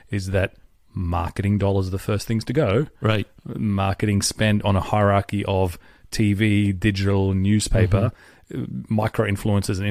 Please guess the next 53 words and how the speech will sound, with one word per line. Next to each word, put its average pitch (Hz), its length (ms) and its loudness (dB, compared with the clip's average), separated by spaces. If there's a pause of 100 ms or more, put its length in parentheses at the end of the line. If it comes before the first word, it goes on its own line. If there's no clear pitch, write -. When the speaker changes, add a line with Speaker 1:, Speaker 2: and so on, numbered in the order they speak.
Speaker 1:
influencers 101 420 -2
are 98 120 0
not 104 320 0 (320)
number 95 220 0
one 90 240 0
still, 107 420 0
even 95 220 -2
though 92 100 0
in 95 160 -6
the 92 100 -2
last 92 280 -2
phase 92 240 -2
it's 90 120 -12
kind 90 160 -4
of 85 80 -6 (160)
come 98 180 -4
to 92 100 -8
prominence 90 400 -4
and 90 100 -6
there's 90 100 -4
more 92 160 2
and 90 80 0
more 90 120 -2
dollars 85 200 -2
going 87 240 -2
into 110 220 -2
it. - 140 -6 (380)
It's - 100 -10
the - 80 -6
first 127 340 0
one 87 200 -4
to 90 100 -10
go 92 320 0
of 98 220 0
the 101 100 2
lot 95 220 0
that 95 120 0
is 101 80 2
already 110 380 6
going, 90 340 -2
that 92 140 -2
is 90 160 -4
all 95 260 -2
advertising 90 480 -4
dollars. 98 360 -2 (440)
And 95 180 -2
so 101 540 4
sponsorship - 500 -6
dollars 90 200 -2
have 92 100 -6
dried 87 220 -6
up. - 140 -20
They've, - 300 -8